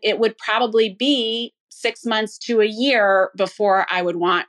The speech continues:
you to explore getting into a relationship again. And by then, you will be so grounded in your healing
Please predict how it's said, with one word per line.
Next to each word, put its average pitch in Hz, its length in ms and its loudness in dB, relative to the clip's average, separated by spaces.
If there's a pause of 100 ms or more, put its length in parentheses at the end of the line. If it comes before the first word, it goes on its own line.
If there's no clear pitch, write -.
(120)
you 180 380 -6
to 185 220 -2
explore 180 600 -4
getting 170 300 -2
into 170 260 -4
a 160 100 -4
relationship 165 680 -6
again. - 380 -6
And 180 140 -2
by 190 240 2
then, 196 420 -2
you 185 120 -4
will 180 100 -6
be 185 140 -10
so 240 460 -2
grounded 208 560 0
in 190 120 -2
your 190 180 -2
healing 180 560 -4